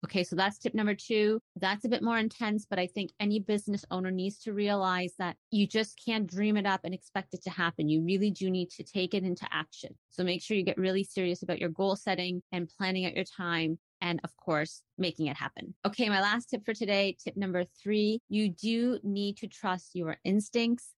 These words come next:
You are gonna have a ton of people that will give you unsolicited advice. It's common, it's unfortunate, but it does happen. A lot of people will just tell you what they think about your business.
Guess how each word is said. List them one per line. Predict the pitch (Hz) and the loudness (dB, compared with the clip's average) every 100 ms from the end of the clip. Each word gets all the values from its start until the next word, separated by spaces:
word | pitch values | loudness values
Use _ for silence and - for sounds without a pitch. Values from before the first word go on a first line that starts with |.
| - | -6
You | 190 208 | 0 2
are | 214 | 2
gonna | 214 220 | 0 -4
have | 214 214 | -4 -2
a | 214 - - - | -4 -6 -18 -2
ton | 220 233 | 0 2
of | 208 | 0
people | 214 208 196 190 | -4 0 0 0
that | 185 | -2
will | 175 | -4
give | 175 170 | -4 -4
you | 180 175 - | -4 -4 0
unsolicited | 214 208 196 196 202 180 | 0 0 0 0 0 2
advice. | 170 156 170 170 170 - - _ _ | 2 2 2 2 0 -2 -12 _ _
It's | 156 156 | -8 -8
common, | - - 214 208 202 196 196 196 - - | -12 -4 2 4 4 4 2 0 -4 -6
it's | 190 - | -8 -4
unfortunate, | 180 160 190 190 - 185 180 - _ | -4 -2 0 -2 0 0 0 -2 _
but | 185 | 2
it | 180 185 | 2 2
does | 180 208 - | 0 0 -2
happen. | 208 196 202 190 202 - | -2 0 0 0 -2 -2
A | |
lot | 202 220 | 0 2
of | |
people | 247 233 | 2 0
will | 214 | -2
just | 208 180 - - - | -2 -8 -12 -20 -4
tell | 247 339 | 2 4
you | 247 | 4
what | 220 208 | 4 2
they | 185 | -2
think | 175 175 175 | -2 -4 -2
about | 175 - | -4 -4
your | 175 | -2
business. | 175 165 170 165 170 | -2 -2 -2 -2 -2